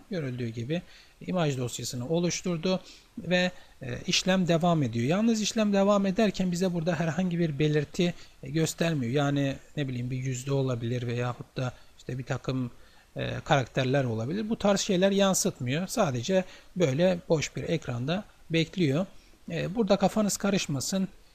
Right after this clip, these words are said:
E, bundan dolayı, e, yani işlemin tamamlanmasını, e, beklemeniz gerekiyor ve atıyorum işte on dört gigabayt, e, burada görünen,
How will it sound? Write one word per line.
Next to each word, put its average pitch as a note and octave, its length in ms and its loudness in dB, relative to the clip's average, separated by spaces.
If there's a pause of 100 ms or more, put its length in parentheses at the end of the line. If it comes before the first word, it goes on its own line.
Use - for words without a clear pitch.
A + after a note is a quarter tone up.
(260)
E, B2 340 -4 (1080)
bundan E3 500 0
dolayı, C3 520 0 (1600)
e, C3+ 40 -10 (640)
yani B2 380 0 (440)
işlemin F3 460 2
tamamlanmasını, F3 920 4 (280)
e, C#3 200 -10
beklemeniz E3 520 0
gerekiyor C3+ 480 0
ve F#3+ 140 4 (440)
atıyorum F3+ 600 2
işte D#3 300 -4
on E3+ 300 4
dört - 420 2 (120)
gigabayt, B2+ 720 -2 (200)
e, B2+ 220 -6
burada B2 260 -4
görünen, A#2+ 540 -2